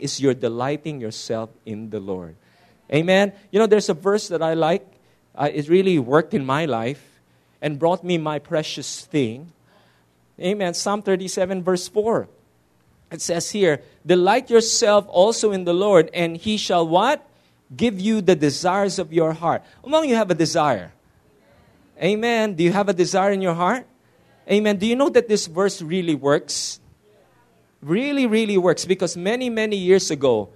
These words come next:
all right, many years ago, uh, okay, around twenty, twenty plus years ago, twenty-five, twenty-six, twenty-seven years ago,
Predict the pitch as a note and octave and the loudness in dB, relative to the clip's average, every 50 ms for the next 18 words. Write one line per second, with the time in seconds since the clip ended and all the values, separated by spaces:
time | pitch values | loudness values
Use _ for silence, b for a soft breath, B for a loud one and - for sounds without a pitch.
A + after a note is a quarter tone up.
0 | b b b b b b b b b - C#3+ C#3+ D3 D3 D3+ E3 F3+ F3 - - | b b b b b b b b b -4 -2 0 2 2 2 2 0 -2 -6 -8
1 | E3+ F#3 A3+ A#3+ A#3 A3 G#3+ G#3 G#3+ G3+ G3 - F#3+ D#3+ D3 D3 C3 A#2 G2+ b | -6 -6 -4 -4 -4 -4 -2 0 0 0 0 -2 -4 -2 0 0 0 0 -2 b
2 | b b b b b b _ _ _ C3 B2 A#2+ A#2 A#2 A#2 A2+ A2+ A2+ A2+ A2+ | b b b b b b _ _ _ -8 -6 -4 -4 -4 -4 -4 -4 -4 -4 -4
3 | A2+ A2+ A2 A2 A2 G#2+ G#2+ G#2+ G#2+ G#2+ G#2+ G#2+ G#2+ A2 - - - C#3 - - | -6 -6 -6 -6 -6 -8 -8 -8 -8 -8 -8 -10 -10 -12 -12 -10 -12 -10 -6 -4
4 | D#3 D3+ D3+ D3+ C#3 C#3 C#3 - E3 E3+ F3 E3 E3 E3 - - G#3 C4 C#4 C#4 | -4 -4 -4 -4 -8 -14 -10 -6 -4 -4 -4 -4 -6 -10 -6 -4 -2 -2 -2 -2
5 | C#4 B3+ B3 A#3 b b b b b b _ _ _ _ - G3+ A3+ A#3+ B3 A#3 | -4 -6 -8 -8 b b b b b b _ _ _ _ -6 -4 -4 -4 -6 -10
6 | - _ A#3 A3+ A3+ A3 A3 A3 G#3+ G#3+ G#3 _ _ - A3 G#3+ A3 A3 - - | -12 _ -6 -6 -4 -4 -4 -6 -8 -10 -14 _ _ 0 0 0 0 0 -4 -10
7 | - G3+ G3 F#3+ F#3 - F3 D3 D3 C3+ - - A3+ A3 A3+ A3 F#3 - F#3 F3+ | -4 -2 -2 -2 -2 -4 -6 -4 -4 -2 -2 -2 -2 -2 -4 -8 -8 -6 -4 -4
8 | F#3+ F#3+ G3 G3 G3 G3 F#3 - - F#3 - - F3+ F3+ F3+ F3+ - - F3 E3+ | -4 -4 -6 -8 -8 -10 -10 -10 -12 -12 -10 -10 -10 -10 -10 -8 -8 -6 -6 -6
9 | F3+ F3+ E3+ E3 E3 E3+ E3 D#3+ D#3 - - D#3 B2 B2+ A#2+ G#2 F#2 - | -6 -8 -8 -4 0 0 0 0 0 -4 -6 -4 -2 -2 -2 -2 -4 -8